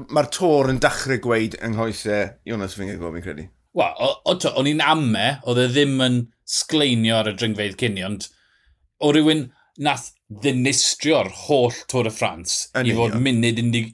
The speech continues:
Speaker 2: munud tu ôl i Remco Evenepoel.
Speaker 1: Ie.
Speaker 2: T'od, i fod bum deg eiliad tu ôl i Roglic. <laughs> Stating the obvious, a mae ambell waith yn werth wneud. Cws, mae problem 'da pawb arall. O, mae dal munud o fwlch 'da fe.
Speaker 1: Ie.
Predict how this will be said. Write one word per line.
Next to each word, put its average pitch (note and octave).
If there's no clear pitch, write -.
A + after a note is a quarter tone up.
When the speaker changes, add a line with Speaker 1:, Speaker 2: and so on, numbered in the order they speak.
Speaker 2:
munud A2
tu -
ôl A2
i G#2+
Remco G2+
Evenepoel. F2
Speaker 1:
Ie. G2+
Speaker 2:
T'od, -
i C3+
fod C3
bum B2+
deg A2+
eiliad G2+
tu A2
ôl G2
i F#2+
Roglic. F2
<laughs> B2+
Stating D3+
the C3+
obvious, G2+
a A2+
mae A2+
ambell A2+
waith G#2+
yn G#2+
werth F#2
wneud. F2+
Cws, F#3
mae F3
problem D3+
'da B3
pawb D3+
arall. F2
O, -
mae F3
dal D#3+
munud B2+
o C3
fwlch A#3
'da A2
fe. D#2+
Speaker 1:
Ie. D3